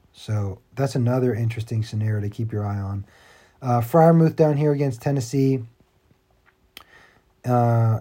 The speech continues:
and then we got Gordon, Julio, and Beasley. You know, Julio against the Pittsburgh secondary. He's been kinda eh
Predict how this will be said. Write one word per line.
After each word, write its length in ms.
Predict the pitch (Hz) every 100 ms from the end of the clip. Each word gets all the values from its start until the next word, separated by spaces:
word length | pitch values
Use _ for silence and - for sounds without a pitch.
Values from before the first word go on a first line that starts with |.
| -
and 180 | 123
then 280 | 123 120 117
we 80 | 120
got 240 | 127 117
Gordon, 680 | 107 120 127 127 127 123 113 -
Julio, 580 | - 127 123 120 117
and 180 | 113 110
Beasley. 640 | 110 113 110 107 104 98 90 _ _ _ _ _ _ _ _
You 120 | 117
know, 100 | 110
Julio 460 | 107 123 120 117 113
against 480 | 107 113 107 - -
the 80 | 110
Pittsburgh 480 | - 110 - 110
secondary. 640 | - 110 110 104 104 107 101
He's 180 | 120 117
been 160 | 135
kinda 360 | 131 156 151 113
eh 260 | 127 127